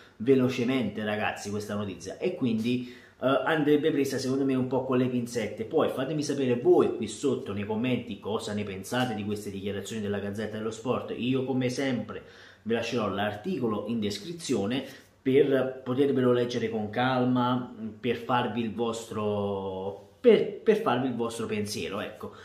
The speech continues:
eh, di quello che ne pensate di questa potenziale vendita al Napoli su cordata americana. Eh, come sappiamo, però, non è tutto oro quel che luccica, ragazzi, perché se la Roma, con tutti i soldi che hanno investito gli americani,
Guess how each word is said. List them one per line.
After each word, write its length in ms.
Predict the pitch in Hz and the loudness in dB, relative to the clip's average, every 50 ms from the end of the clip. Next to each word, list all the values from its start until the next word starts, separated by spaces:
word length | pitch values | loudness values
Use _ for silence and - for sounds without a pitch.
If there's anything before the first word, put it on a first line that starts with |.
| - - - - - | -20 -20 -20 -10 -4
eh, 220 | - 123 123 123 | -2 0 0 2
di 80 | - 185 | 0 2
quello 240 | - 127 120 131 123 | 4 4 6 6 4
che 120 | - 120 | 4 2
ne 100 | 117 117 | 2 2
pensate 420 | 120 160 143 - - 110 110 107 104 | 2 2 0 0 0 -2 -2 -2 -2
di 100 | 101 101 | -4 -4
questa 340 | 113 107 - - - 104 | -4 -4 -4 -4 -4 -4
potenziale 840 | 107 - 147 143 147 139 135 135 135 131 - - 156 139 139 143 135 | -4 0 0 2 2 2 2 0 0 -4 -4 -2 0 2 4 4 4
vendita 520 | 135 127 123 123 120 117 - 117 - - | 4 2 2 0 0 -2 -2 -2 -2 -2
al 200 | - 123 127 120 | -2 0 0 2
Napoli 500 | 117 113 113 107 107 113 110 110 107 101 | 2 2 0 0 0 0 -2 -2 -2 -4
su 180 | 104 - 123 - | -4 -8 -10 -4
cordata 520 | - 117 107 98 110 101 104 113 101 - | -2 -2 -2 0 -2 -2 -2 -2 -4 -4
americana. 640 | 101 107 107 107 98 101 - 92 82 78 78 76 - - - - - - - _ _ | -4 -4 -2 -2 -2 -4 -6 -8 -8 -10 -10 -12 -14 -18 -20 -20 -20 -20 -20 _ _
Eh, 480 | 127 131 127 123 120 117 117 117 113 - | 2 4 6 6 6 4 2 0 0 2
come 220 | - 196 196 190 | 2 2 4 4
sappiamo, 640 | - - 165 156 - - 175 160 147 135 127 120 110 | 4 2 2 2 2 2 2 4 4 4 2 2 2
però, 640 | 135 139 139 139 127 117 110 110 113 110 110 - - - | 2 4 4 6 4 4 4 2 2 0 -2 -6 -10 -8
non 240 | 110 107 107 107 127 | -8 -6 -4 -2 -2
è 180 | 143 147 143 - | -2 -2 -2 -2
tutto 300 | 143 127 127 - 135 127 | -4 -4 0 0 0 2
oro 180 | 123 123 120 | 2 2 4
quel 160 | 131 131 123 | 4 2 2
che 140 | 127 - 123 | 2 0 0
luccica, 460 | 120 127 131 120 123 - - - 117 | 0 0 0 -2 -2 -4 -4 -4 -4
ragazzi, 460 | 113 120 123 123 120 110 - - 113 107 | -2 0 0 0 0 -2 -4 -8 -10 -10
perché 260 | 110 - - 120 107 | -10 -8 -6 -6 -6
se 320 | - - - - 156 160 | -6 -8 -6 -4 -2 0
la 140 | 156 151 147 | 2 4 6
Roma, 400 | 151 151 143 117 101 98 92 92 | 6 6 6 6 4 0 -2 -6
con 180 | - 113 110 - | -6 -8 -8 -10
tutti 220 | 127 123 - 127 | -10 -8 -6 -6
i 40 | 120 | -4
soldi 340 | - 117 120 120 110 117 110 | -2 -2 -2 -2 -2 -2 -4
che 80 | 117 | -2
hanno 140 | 113 113 117 | -2 -2 -2
investito 500 | 113 113 110 107 - - 120 113 117 110 | -2 -4 -4 -6 -6 -8 -6 -4 -2 -2
gli 80 | 110 113 | -2 -2
americani, 760 | 113 113 113 110 113 110 113 110 104 95 87 82 78 80 | 0 0 -2 -2 -2 -2 -2 -2 -2 -4 -6 -8 -12 -14